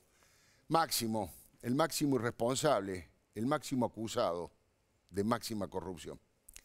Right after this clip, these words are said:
Le doy mi palabra. Muy buenas noches.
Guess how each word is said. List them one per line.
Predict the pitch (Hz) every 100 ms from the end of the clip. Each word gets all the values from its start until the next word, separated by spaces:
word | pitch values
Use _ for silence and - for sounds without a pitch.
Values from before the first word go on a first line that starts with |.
| _ _ _
Le | 113
doy | 131
mi | 127
palabra. | 95 113 87 73 73 - _ _ _ - - _ - - - _ _ _ - -
Muy | 151
buenas | 160 160 151
noches. | 156 127 139 131 - -